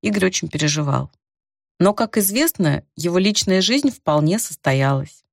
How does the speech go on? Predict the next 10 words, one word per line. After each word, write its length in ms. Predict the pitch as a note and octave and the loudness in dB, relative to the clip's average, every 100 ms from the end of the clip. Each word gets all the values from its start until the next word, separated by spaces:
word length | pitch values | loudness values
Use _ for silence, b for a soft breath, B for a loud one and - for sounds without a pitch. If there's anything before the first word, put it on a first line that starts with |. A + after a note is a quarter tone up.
| _ | _
Счастливая 560 | - E3 - A3+ C4 D3+ | -4 -4 0 0 2 2
семья, 600 | - C3 C3+ D3+ G3+ G#3+ _ _ _ | 0 -2 -2 0 0 -2 _ _ _
дети, 540 | B2+ C#3+ G3+ - F3 - _ _ - | -2 2 2 -2 -8 -12 _ _ -4
крепкий 320 | F#3+ G#3 D3+ | -2 -2 -4
брак 280 | C#3+ E3+ - | 0 0 -2
с 100 | - | -2
Юлией 240 | D3 D3+ | 0 2
Меньшовой. 640 | C3 A#2+ - - C3+ D#3 - _ _ _ _ _ _ _ _ _ _ | 0 -2 -4 -6 -8 -14 -20 _ _ _ _ _ _ _ _ _ _
Спасибо, 540 | _ F#3 F3+ F#3 D3+ | _ -2 0 -2 -2
Игорь. 340 | D3 C#3 - | -4 -4 -10